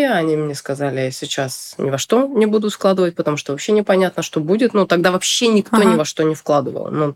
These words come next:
Speaker 1: точнее, тогда просто все притаились, и никто ничего, ну, условно говоря, не покупал и никуда не вкладывался, потому что люди были,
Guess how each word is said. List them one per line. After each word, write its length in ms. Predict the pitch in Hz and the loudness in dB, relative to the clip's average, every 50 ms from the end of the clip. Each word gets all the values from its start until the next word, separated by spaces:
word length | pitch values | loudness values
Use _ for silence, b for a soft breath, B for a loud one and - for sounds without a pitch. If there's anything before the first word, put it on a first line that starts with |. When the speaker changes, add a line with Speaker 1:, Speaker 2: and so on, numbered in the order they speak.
| _ - | _ -2
Speaker 1:
точнее, 440 | - 147 - - 170 170 156 151 _ _ | -2 -2 0 2 2 2 2 0 _ _
тогда 380 | - 170 156 160 185 185 185 175 - | 0 0 2 2 2 2 2 2 0
просто 320 | - 185 180 175 - - 143 | 0 0 0 0 -2 -10 -8
все 420 | - - - - 170 160 139 135 B B B B B B B B B B B B | -8 -6 0 2 2 2 2 0 B B B B B B B B B B B B
притаились, 880 | - 170 170 - 175 165 165 175 214 285 370 330 202 160 - - - _ _ - | 0 0 2 2 2 4 4 4 4 6 4 4 2 0 -2 -6 -10 _ _ -2
и 100 | 170 170 | 0 2
никто 600 | 165 175 170 - - - - 202 226 269 311 - _ - | 4 4 2 0 -4 0 2 4 4 4 2 0 _ -2
ничего, 520 | 175 165 165 - - - 185 185 185 175 156 | 0 0 0 0 0 0 2 4 4 4 2
ну, 540 | 151 151 151 151 156 151 156 151 135 - - | 0 0 -2 -2 -2 -2 -2 -2 -2 -4 -8
условно 360 | - - 156 - 160 151 151 147 | -10 -12 -4 -2 0 2 2 2
говоря, 200 | 151 151 147 143 | 2 2 4 4
не 140 | 151 160 | 4 2
покупал 580 | 156 - 180 - 180 - - 233 254 320 339 302 | 2 0 -2 -4 -4 -2 2 2 2 4 4 2
и 40 | 220 | 2
никуда 340 | 175 160 - 160 156 190 190 | 0 0 -2 0 2 2 2
не 100 | 185 165 | 2 0
вкладывался, 680 | 165 - - - 170 170 170 156 151 139 139 - - _ | 0 -6 -2 0 2 2 2 2 -2 -4 -4 -8 -10 _
потому 180 | - - 147 139 | -4 -4 -4 -2
что 140 | - 160 | -2 0
люди 260 | 151 170 190 175 160 151 | 2 2 2 2 0 -6
были, 460 | 147 147 160 185 190 185 170 160 | -6 0 2 2 4 4 2 0